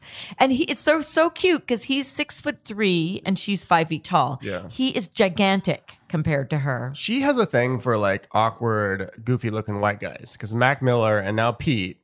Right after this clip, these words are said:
Speaker 2: like, she could probably have anybody. And she also, she also kinda likes, like, the, actually kind of the nerdy guy. 'Cause, like, Big Sean is kinda like the nerd of rap, like, a cool nerd of rap. I think she has a certain, you know, for a guy who, like, wears glasses and has a certain,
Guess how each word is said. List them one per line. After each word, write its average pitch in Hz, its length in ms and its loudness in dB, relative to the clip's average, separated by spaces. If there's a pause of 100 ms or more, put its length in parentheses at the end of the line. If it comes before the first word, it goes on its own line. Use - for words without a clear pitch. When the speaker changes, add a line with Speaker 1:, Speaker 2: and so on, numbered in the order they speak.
(120)
Speaker 2:
like, 98 180 -10
she 170 200 -6
could 170 220 -6
probably 135 260 4
have 113 160 2
anybody. 98 480 0
And 196 280 2
she - 180 -2
also, 240 340 0
she 254 180 0
also 277 200 2
kinda 247 200 0
likes, 220 260 -2
like, 165 180 0
the, 131 300 0
actually 151 360 -2
kind 165 180 -2
of 143 80 -2
the 123 60 -2
nerdy 131 320 0
guy. 98 180 2
'Cause, 123 160 -2
like, 123 160 -4 (240)
Big 170 180 0
Sean 170 280 2
is 98 80 -2
kinda 123 180 0
like 98 180 0
the 110 80 -2
nerd 101 360 0
of 95 120 -4
rap, 87 380 0
like, 139 120 -6
a 165 60 -6
cool 147 320 2
nerd 95 220 -2
of 95 140 -6
rap. 80 320 -2
I - 40 -14
think 202 180 -2
she 220 100 -2
has 190 140 -2
a 170 80 -2
certain, 170 300 -6
you 190 60 0
know, 127 140 2
for 147 200 0
a 139 40 0
guy 131 220 4
who, 120 180 2
like, 104 200 -2
wears 90 180 -8
glasses 113 580 -2
and 92 160 -4
has 107 180 -2
a 98 60 -6
certain, 98 480 -2